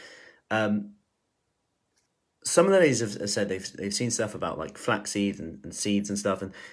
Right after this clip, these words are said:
despite there being no in-, no research on it, they've said that their, um, hot flushes actually reduced. However, they were then having stomach cramps and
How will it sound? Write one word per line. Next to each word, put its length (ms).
despite 440
there 100
being 220
no 160
in-, 220
no 440
research 400
on 80
it, 240
they've 320
said 560
that 300
their, 580
um, 480
hot 200
flushes 280
actually 280
reduced. 580
However, 400
they 140
were 100
then 300
having 320
stomach 500
cramps 500
and 240